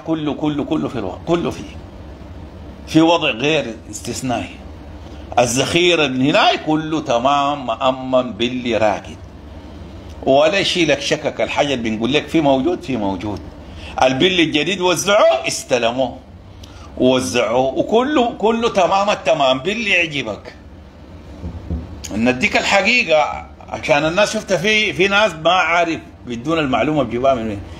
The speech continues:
لكن لما نقول لك في بل جديد جاء وفي سفن وقفت واقفه السفن وموجوده اللي عنده زور يمشي يصور.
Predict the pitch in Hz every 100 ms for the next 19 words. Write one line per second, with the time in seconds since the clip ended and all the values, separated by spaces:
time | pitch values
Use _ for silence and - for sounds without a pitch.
0 | - - - - 123 214 214 170 143 139
1 | 156 175 175 175 170 139 120 123 143 120
2 | 127 120 113 165 156 151 156 127 185 185
3 | 214 190 190 196 180 156 160 - 143 -
4 | 170 170 135 123 113 131 131 104 110 143
5 | 135 131 147 135 - - 131 117